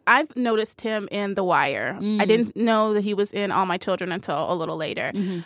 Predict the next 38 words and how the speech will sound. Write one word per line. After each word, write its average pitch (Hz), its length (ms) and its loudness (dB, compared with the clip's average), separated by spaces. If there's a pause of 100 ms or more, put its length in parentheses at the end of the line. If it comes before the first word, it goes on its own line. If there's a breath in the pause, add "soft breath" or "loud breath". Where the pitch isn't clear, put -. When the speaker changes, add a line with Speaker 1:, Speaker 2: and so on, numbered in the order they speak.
(160)
Speaker 1:
But 208 180 2
when 202 120 -4
I 196 100 -4
saw 190 160 0
him 190 120 -4
on 190 100 -6
The 190 60 -6
Wire, 349 320 4
he 226 160 4
was 208 220 2
a 220 60 -2
teenager, 208 500 0
at 180 160 2
least 202 160 -2
playing 214 240 0
a 180 40 -4
teenager. 180 340 -6
I'm 196 80 -4
not 196 100 -2
sure 214 160 -2
if 175 80 0
his 214 160 -2
Speaker 2:
Yes. 165 80 -2
Speaker 1:
age 175 260 -4
Speaker 2:
He 269 80 2
was 277 140 4
a 302 60 4
Speaker 1:
is, - 60 0
Speaker 2:
teenager 247 280 6
Speaker 1:
he 214 40 2
wa-, 214 40 6
Speaker 2:
then 202 240 4
Speaker 1:
okay. 170 220 2 (400 loud breath)
Speaker 2:
too. 233 60 0
Speaker 1:
Um, 220 720 -2
in 254 140 4
The 302 80 4
Wire, 196 400 0